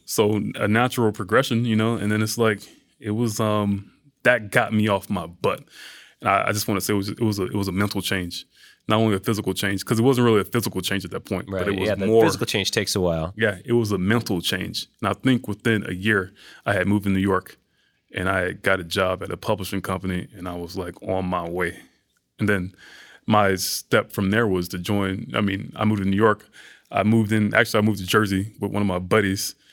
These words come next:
Speaker 1: from high school, and then I moved to New York, which is, like, a, a month or two period, and, uh, got my job at the publishing company, and I was like, "Wait, I don't know anybody,"
Speaker 2: Mm-hmm.
Speaker 1: you know?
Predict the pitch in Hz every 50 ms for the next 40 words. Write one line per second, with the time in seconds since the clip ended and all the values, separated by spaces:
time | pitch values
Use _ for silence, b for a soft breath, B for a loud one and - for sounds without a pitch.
0 | b b b - - 95 87 104 113 110 104 - - 101 98 98 107 117 - _
1 | _ - - 104 98 113 117 110 104 98 92 95 95 92 - 98 95 98 95 95
2 | 110 107 - - 101 95 - 98 95 98 95 90 95 90 92 95 110 - _ -
3 | 214 - - 104 101 98 98 98 - 101 95 - - 110 98 - - 107 98 110
4 | 117 - B B B B B B B B B - 123 113 110 107 104 101 110 110
5 | 107 104 104 113 117 - - - - - - 120 120 120 117 113 110 117 117 117
6 | 110 - - 131 123 123 107 104 - 101 104 101 101 104 101 101 101 101 95 95
7 | - 104 98 95 101 95 92 87 87 98 104 101 95 92 92 95 92 90 85 -
8 | - - _ - 82 78 78 76 73 92 95 92 92 98